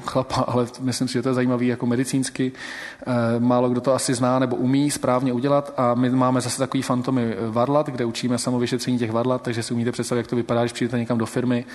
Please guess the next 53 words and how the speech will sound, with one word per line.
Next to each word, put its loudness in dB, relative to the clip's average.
přijde 0
pan 0
ředitel 2
s -6
paní 0
ředitelkou 0
marketingu 0
a 2
navzájem 2
se -2
tam 0
učí -2
samovyšetřovat -2
na 0
těch -4
fantomech, 2
teda 0
jsou -2
to -2
všechno -2
fantomy. 0
<laughs> -4
Eh, 2
je 2
to, 0
máme 4
z -4
toho 4
dobrou 2
zkušenost, 0
že 0
je 4
to 0
tak 2
citlivý 0
téma, 2
který -2
zároveň, 2
ale 2
když 0
se 0
zboří, 0
tak -2
je 0
velmi 2
jako -2
příjemný, 0
hravý 0
a 2
vlastně 0
si -4
uvědomíme, 2
že 0